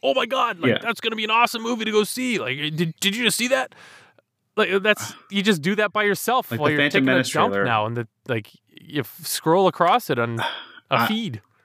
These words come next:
Speaker 2: I still, like, vividly remember going to see Pearl Harbor with Andy here, who will be back in a second, and they had a trailer for Spider-Man, and it was the one trailer where it has, like, the
Speaker 1: Oh,
Speaker 2: Twin Towers
Speaker 1: really?
Speaker 2: in it, and there's,
Speaker 1: Yeah,
Speaker 2: like, a
Speaker 1: yeah.
Speaker 2: robbery,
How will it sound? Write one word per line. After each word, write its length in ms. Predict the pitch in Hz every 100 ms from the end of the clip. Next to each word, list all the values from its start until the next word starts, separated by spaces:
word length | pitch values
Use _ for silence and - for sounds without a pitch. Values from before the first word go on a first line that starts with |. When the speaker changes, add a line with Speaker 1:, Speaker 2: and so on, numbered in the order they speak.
| _ _ _ _ _ _ _ _ _ _ _ _
Speaker 2:
I 180 | - 120
still, 460 | 147 - 139 127 120
like, 200 | 117 98
vividly 400 | 101 104 120 117
remember 500 | 104 101 92 98 107
going 260 | - 101
to 40 | 101
see 240 | - 104
Pearl 280 | 101 120 151
Harbor 380 | 117 95 98 120 _ _ _ _ -
with 280 | 123 135 - _ -
Andy 460 | 123 117 98 113 - -
here, 200 | 104 -
who 160 | 101
will 140 | 95 95
be 120 | 107
back 280 | 98 98 -
in 80 | 95
a 40 |
second, 360 | - 95 95 - - - - - _
and 460 | - 107 104 104 107 - _ _
they 180 | 104 113
had 180 | 117 123
a 60 | 113
trailer 480 | - 120 110 107 101
for 180 | - 101
Spider-Man, 560 | - 120 107 92 90 - -
and 100 | 104
it 60 |
was 160 | 107 101
the 120 | -
one 240 | 101 120 151
trailer 340 | 143 131 123
where 300 | 107 104 101
it 220 | 98 - 107
has, 220 | 110 107
like, 80 | 104
the 60 | 123
Speaker 1:
Oh, 160 | 120 113
Speaker 2:
Twin 40 | 120
Towers 120 | 135
Speaker 1:
really? 160 | 156 143
Speaker 2:
in 60 | 170
it, 120 | 196 _ -
and 80 |
there's, 120 | 104 110
Speaker 1:
Yeah, 60 |
Speaker 2:
like, 60 | 131
a 60 | 135
Speaker 1:
yeah. 80 |
Speaker 2:
robbery, 360 | 135 113 147 185